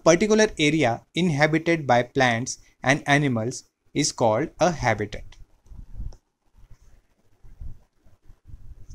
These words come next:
Biome is a natural community of, biome एक प्राकृतिक समुदाय है, वो किस चीज़ का है? ए, plants in geographical area, बी,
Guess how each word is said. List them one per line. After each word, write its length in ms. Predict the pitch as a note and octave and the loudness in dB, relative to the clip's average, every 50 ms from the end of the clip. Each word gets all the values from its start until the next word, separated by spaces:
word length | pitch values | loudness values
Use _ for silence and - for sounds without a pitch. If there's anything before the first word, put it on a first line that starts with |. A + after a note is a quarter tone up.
| - D3 | -8 -2
Biome 520 | C3+ B2+ C3+ C#3 E3 G3+ G#3+ F3+ B2+ G#2+ G#2 - - _ _ _ _ - | 4 6 6 8 8 8 6 4 4 0 -4 -10 -16 _ _ _ _ -2
is 120 | D#3 D#3 F3 | 2 4 4
a 60 | F#3 | 4
natural 500 | F3+ E3 D#3 D#3 D#3 - - G3+ G#3 G#3 G3+ - | 4 6 4 4 4 2 0 -2 -2 0 0 0
community 400 | C#3+ C#3 C#3 C#3 C#3 C#3 D3+ C#3 - - | 0 2 2 2 0 0 -2 -4 -2 2
of, 240 | B2 A#2+ A2+ A#2 - - - - - _ _ - - B2+ | 2 2 2 2 -2 -6 -14 -20 -20 _ _ -16 -4 2
biome 360 | B2 A#2+ B2+ D3 F3 F#3 F3+ | 4 6 8 8 8 6 4
एक 200 | F3 F3 F3 - - | 2 0 -2 -2 -2
प्राकृतिक 480 | - A#2+ B2 - - D3 - E3+ D#3 - | 0 0 0 -2 -6 -6 -4 -4 -4 -4
समुदाय 520 | - - B2 B2 B2 B2 B2 B2 B2+ B2+ | -2 -2 -2 -2 -2 0 2 2 2 2
है, 260 | A#2 A2+ A2 A2 D#3 - - - | 0 -2 -6 -8 -10 -14 -12 -10
वो 80 | C3+ D3+ | -8 -8
किस 280 | - - B2+ - - | -4 -4 -4 -4 -4
चीज़ 260 | - C3 A#2+ A2+ - | -2 -4 -4 -4 -4
का 100 | - - | -6 -8
है? 160 | A2 A2 A2+ - _ _ - - - - - - - - | -10 -12 -14 -20 _ _ -18 -16 -14 -14 -14 -12 -8 -4
ए, 280 | B2 C3+ F3 F#3+ - - - - _ _ - | -2 -2 -2 -4 -6 -12 -18 -18 _ _ 4
plants 360 | D3+ E3 F#3+ G#3 G3 - - | 6 6 6 4 2 0 0
in 160 | F#3 F3+ D#3 | 0 0 2
geographical 720 | - C#3 B2+ C3 C#3+ - - - D#3+ - D#3+ C3 A2+ A2 G#2+ | 2 2 2 4 2 0 0 -2 -2 0 0 0 0 -2 -2
area, 220 | A2+ A2+ C#3+ F#3+ - - - - - _ _ _ _ _ _ _ _ - - _ _ _ _ _ - - - _ _ _ _ _ _ - | -2 -4 -4 -4 -6 -10 -16 -18 -20 _ _ _ _ _ _ _ _ -20 -20 _ _ _ _ _ -20 -20 -20 _ _ _ _ _ _ -6
बी, 360 | B2+ C#3+ F3+ E3 C#3 D3 E3 | 0 0 2 2 2 0 -4